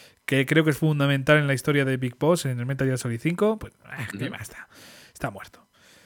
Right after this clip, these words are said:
Speaker 1: Está, está muerto y ni siquiera le dan así demasiada importancia. Lo han encontrado en su casa, lo ha matado Liquid y ya está. Pero bueno. <laughs>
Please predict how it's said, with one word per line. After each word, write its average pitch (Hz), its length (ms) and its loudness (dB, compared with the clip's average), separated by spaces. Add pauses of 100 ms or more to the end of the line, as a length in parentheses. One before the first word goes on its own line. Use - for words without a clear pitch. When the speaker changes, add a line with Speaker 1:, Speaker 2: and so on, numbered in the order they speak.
(180)
Speaker 1:
Está, 156 500 2
está 156 240 0
muerto 165 460 4
y 151 240 2
ni 143 120 -2
siquiera 143 220 2
le 143 60 4
dan 143 200 2
así 139 220 -2
demasiada 131 300 -2
importancia. 127 400 -2
Lo 135 60 0
han 143 80 0
encontrado 131 360 0
en 131 60 -2
su - 140 -6
casa, 156 260 2
lo 151 80 2
ha 139 40 0
matado 131 260 -2
Liquid 156 340 4
y 131 100 -6
ya 113 60 -8
está. - 260 -14 (140)
Pero 113 160 -10
bueno. 123 240 -6 (160)
<laughs> 180 360 4